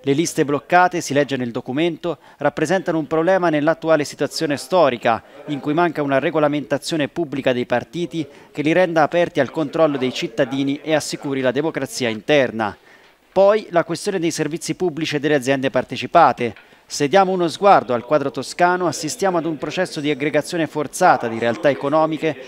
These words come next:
strettamente legate al territorio, che si trovano a dover convivere per la gestione di ambiti ottimali molto diversi fra di sé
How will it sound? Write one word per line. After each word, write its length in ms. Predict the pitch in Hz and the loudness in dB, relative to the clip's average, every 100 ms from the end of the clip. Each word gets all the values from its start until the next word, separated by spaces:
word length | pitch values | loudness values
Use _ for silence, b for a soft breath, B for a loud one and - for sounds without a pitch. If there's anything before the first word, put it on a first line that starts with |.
| B | B
strettamente 640 | - 196 190 170 175 156 | -4 -4 0 0 0 0
legate 320 | 143 147 147 | 0 2 2
al 100 | 139 | 0
territorio, 760 | - 131 120 175 175 127 120 110 B B - | -2 -4 -2 2 4 4 0 -4 B B -10
che 80 | |
si 140 | 131 - | -8 0
trovano 320 | 170 156 139 | 2 4 2
a 20 | |
dover 280 | 135 151 151 | 0 -2 -2
convivere 540 | 143 135 135 170 123 | -4 -4 -4 0 0
per 160 | 117 120 | 0 0
la 120 | 120 | -2
gestione 360 | 113 120 151 139 | -2 -6 -4 -2
di 100 | 135 | -2
ambiti 280 | 139 123 123 | -2 -4 -10
ottimali 560 | - 123 147 143 151 - - | -8 -2 0 0 -4 -4 -2
molto 260 | 156 196 180 | -2 -2 -2
diversi 400 | 147 160 156 156 | 2 2 2 -4
fra 160 | 143 143 | -2 -2
di 100 | 131 | -2
sé 300 | - 113 | -2 -4